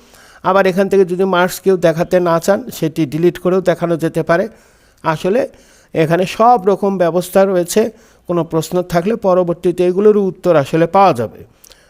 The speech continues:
তো যাই হোক, এরপরে আমরা যেটি দেখাবো সেটি হচ্ছে এখানকার তিনটি রেজাল্ট, এটা স্টুডেন্টের জন্য। এগুলো পারমিশনের উপরেই নির্ভর করবে, যেরকম ইন্ডিভিজুয়াল রেজাল্ট,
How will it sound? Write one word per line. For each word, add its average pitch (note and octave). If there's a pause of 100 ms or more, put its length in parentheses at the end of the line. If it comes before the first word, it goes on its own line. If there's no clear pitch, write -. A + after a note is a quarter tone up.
(140)
তো E3+
যাই F3
হোক, G#3+ (100)
এরপরে A3+
আমরা G#3+
যেটি F#3
দেখাবো F3
সেটি F3
হচ্ছে E3
এখানকার D#3+ (100)
তিনটি F3+
রেজাল্ট, E3+
এটা E3
স্টুডেন্টের F3
জন্য। G#3+ (600)
এগুলো G3+
পারমিশনের G3+
উপরেই G3+
নির্ভর D#3+
করবে, D#3
যেরকম F#3
ইন্ডিভিজুয়াল F3+
রেজাল্ট, A2+